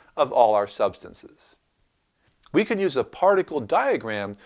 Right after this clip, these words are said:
to represent the relative numbers of reactants and products in a reversible process. In this example, we're given a particle diagram, and we're asked to describe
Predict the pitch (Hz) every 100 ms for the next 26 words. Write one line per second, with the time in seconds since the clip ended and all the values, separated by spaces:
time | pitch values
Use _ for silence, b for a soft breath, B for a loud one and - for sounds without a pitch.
0 | b b 131 139 156 131 139 127 113 90
1 | 117 208 226 214 175 143 160 156 139 117
2 | 98 107 110 139 - 131 107 104 - -
3 | 226 104 104 - b b b 143 139 139
4 | 110 107 - 107 - 127 123 - 87 -
5 | - _ B B B 95 151 294 220 135
6 | 117 - 110 - B B B 151 151 143
7 | 143 120 107 101 _ - 117 120 262 233
8 | 165 107 98 95 90 123 165 b b b
9 | 156 156 160 175 269 254 - 135 123 -
10 | - - 277 208 104 98